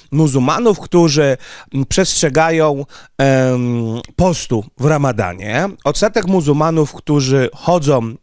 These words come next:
do meczetu, odsetek muzułmanów, którzy robią publiczne modły na ulicy, a także odsetek, e, muzułmanów, którzy, e, uważają, że prawo szariatu,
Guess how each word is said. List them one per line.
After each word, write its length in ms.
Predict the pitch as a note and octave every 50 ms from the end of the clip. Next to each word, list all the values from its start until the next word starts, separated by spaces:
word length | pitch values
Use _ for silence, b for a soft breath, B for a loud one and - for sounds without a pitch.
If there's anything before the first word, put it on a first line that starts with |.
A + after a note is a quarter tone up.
| _ -
do 160 | A#2 C#3+ D#3
meczetu, 600 | E3 D#3 C#3+ - - G#2+ F#2 - A2 B2+ E3 - B B B B B B B B -
odsetek 460 | C#3 C#3 - - A#3+ - C#4 A3+ E3+
muzułmanów, 600 | E3 F#3 F#3+ D3+ D3+ D3 D#3+ F3+ G#3 A3+ A3 G3+
którzy 460 | - - G#3 F#3+ F#3 D#3+ F3+ F3+ E3+ B B B B B B B _ _ _ _ _
robią 420 | E3 E3 F#3+ F#3+ E3+ F#3 F#3 E3 C#3+
publiczne 760 | - - F3 D3+ D3 F3 A3 G#3+ - - G3 G3+ F#3+ F3 - -
modły 720 | C3 C3 C#3+ D#3+ F3+ G#3 G#3+ G3+ D#3 E3 C#3+ C3 A2+ G#2+ - _
na 360 | - A2 A2+ A#2 B2+ D3 F3+ G3+
ulicy, 640 | G#3 G3+ F#3 D#3+ C#3+ A#2 - - C#3+ F3 A3+ - - -
a 140 | - B2 B2
także 600 | - - - E3+ G#3+ B3+ C4+ A#3 F#3 D#3 B2+ G2+ - - - _ _ _ _ _ _ _ _ _ - -
odsetek, 500 | D3 - - F#3 E3+ - F3 D#3 - B B B B B B D3+ B
e, 220 | - C3+ C3+ C3+
muzułmanów, 720 | C3+ D3+ D#3+ D3+ D3 D3+ D#3 E3 F3 F3+ F#3 F3+ D3+ -
którzy, 560 | - - D#3+ D#3 D#3 C#3 C#3+ D#3 D3 C#3+ C#3 B B B B B B B _
e, 460 | C3 C3+ C3 B2+ B2+ B2 B2 B2 B2
uważają, 680 | A#2+ B2 - C#3+ C#3+ C#3+ D3+ C#3+ C3+ D#3+ E3 E3 D#3+ D#3
że 120 | C3+ D3+
prawo 340 | C#3+ - D#3 D3+ C#3+ D3+ D3+
szariatu, 840 | B2 - C#3+ D#3 D#3 D3+ D3+ E3 F3+ F#3 F#3 - - C#3 A2+ G2+